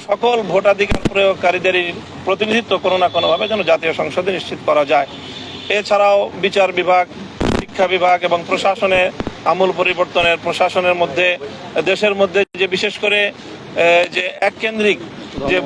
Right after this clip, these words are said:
প্রধানমন্ত্রীকে করে রাখার যে একটি আয়োজন, যেখান থেকেই মূলত স্বৈরতন্ত্রের উদ্ভব, সেই জায়গাটায় যেন ভারসাম্য তৈরি করা হয়,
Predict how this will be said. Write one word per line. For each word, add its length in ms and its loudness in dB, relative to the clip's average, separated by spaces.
প্রধানমন্ত্রীকে 720 2
করে 100 2
রাখার 340 4
যে 100 0
একটি 180 0
আয়োজন, 340 2
যেখান 280 2
থেকেই 240 2
মূলত 280 0
স্বৈরতন্ত্রের 800 0
উদ্ভব, 380 2
সেই 220 -2
জায়গাটায় 500 2
যেন 280 4
ভারসাম্য 720 2
তৈরি 260 2
করা 220 2
হয়, 240 0